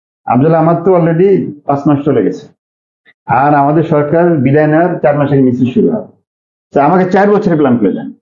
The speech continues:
আমাদের চার বছরে কিছু করা সম্ভব না। বাংলাদেশে একটা ভ্যারাইটি ডেভেলপ করতে হলে দশ বছর লাগে, ওই সময় কথা বলছি, এখন কম সময় লাগে। So আপনি যদি রিয়েল যদি, আহ, ডেভেলপমেন্ট করতে, সাস্টেইনেবল ডেভেলপমেন্ট করতে চান, তাহলে আপনাকে লং টার্ম প্ল্যান,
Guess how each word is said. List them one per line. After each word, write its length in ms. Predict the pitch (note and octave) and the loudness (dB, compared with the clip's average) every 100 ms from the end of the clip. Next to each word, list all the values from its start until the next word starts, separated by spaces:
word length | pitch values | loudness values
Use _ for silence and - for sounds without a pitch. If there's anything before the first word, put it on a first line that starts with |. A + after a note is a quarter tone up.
| _ _ _ - | _ _ _ -4
আমাদের 320 | A#2+ C#3 B2 | 0 2 2
চার 160 | B2+ B2+ | 0 0
বছরে 280 | B2 C3+ | 0 0
কিছু 160 | A#2 A2+ | 0 0
করা 160 | A2 G2+ | 0 -2
সম্ভব 280 | F#2+ E2 | 0 0
না। 120 | G1+ - _ _ _ _ _ - | -2 -6 _ _ _ _ _ -4
বাংলাদেশে 480 | G#2 A#2+ A#2+ A#2+ F3 | 0 2 2 2 0
একটা 220 | C3+ C3 | 0 0
ভ্যারাইটি 280 | A2+ B2 C3+ | 0 0 2
ডেভেলপ 280 | B2 C3 C3+ | 2 0 0
করতে 220 | C3+ C#3+ | 0 2
হলে 240 | D3+ C3 | 2 2
দশ 160 | G#2+ G2 | 0 -2
বছর 120 | - | -2
লাগে, 460 | - - _ - - - | -4 -6 _ -6 -6 -2
ওই 100 | E3 | -2
সময় 260 | E3 D3+ G#2+ | 2 2 2
কথা 100 | F#2 | 0
বলছি, 200 | - - | -2 -4
এখন 180 | A#2 A#2+ | -2 0
কম 200 | - F#2+ | -2 -4
সময় 140 | - - | -4 -4
লাগে। 200 | - - _ _ _ _ _ _ - | -6 -10 _ _ _ _ _ _ -2
So 60 | |
আপনি 260 | D3+ C#3+ F3+ | 0 2 2
যদি 420 | F3+ D#3 A#2+ B2 | 2 2 0 0
রিয়েল 420 | G#2+ C3+ F3+ F#3 | 2 4 2 2
যদি, 460 | E3 D#3 D#3 - - - | 2 2 2 0 -10 -4
আহ, 220 | A#2+ G#2 | 0 0
ডেভেলপমেন্ট 460 | G#2+ A#2+ B2+ C#3 A#2+ | 0 0 0 0 -2
করতে, 220 | G#2+ F2+ | -4 -4
সাস্টেইনেবল 600 | - C#3 C#3 E3+ F3+ E3+ | -4 -4 0 0 2 2
ডেভেলপমেন্ট 420 | D3 B2+ A#2+ G#2 | 2 0 0 0
করতে 200 | - - | -2 -2
চান, 180 | - C#3 | -2 0
তাহলে 180 | C#3+ D3 | 0 0
আপনাকে 240 | B2+ A#2 | 0 0
লং 180 | A2 G#2+ | 0 0
টার্ম 120 | G#2 | 0
প্ল্যান, 220 | F2 D#2+ | -2 -4